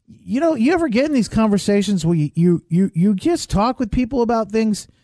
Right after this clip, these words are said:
to a certain extent that you just don't even know what's up or down anymore, and you,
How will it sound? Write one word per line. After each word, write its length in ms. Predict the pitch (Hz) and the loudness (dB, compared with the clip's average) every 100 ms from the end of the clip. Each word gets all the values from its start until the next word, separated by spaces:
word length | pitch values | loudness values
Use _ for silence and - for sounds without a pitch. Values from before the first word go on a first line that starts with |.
| _ _ _ - | _ _ _ -4
to 100 | 190 | -2
a 60 | 175 | 0
certain 380 | - 240 262 | -2 -4 -2
extent 420 | 226 - - 208 196 | -6 -6 -2 -2 -2
that 140 | 190 | -2
you 100 | 175 | -2
just 460 | 143 117 196 220 - | -2 0 0 -2 0
don't 240 | 202 214 | 0 2
even 280 | 202 170 156 | 2 2 2
know 260 | 147 170 190 | 2 2 2
what's 340 | 180 170 - | 2 0 0
up 180 | 175 175 | 0 0
or 60 | 151 | 0
down 320 | 135 143 170 | 0 0 0
anymore, 460 | 185 196 202 214 - | 2 2 0 -2 -2
and 160 | 180 | 0
you, 100 | 175 | 0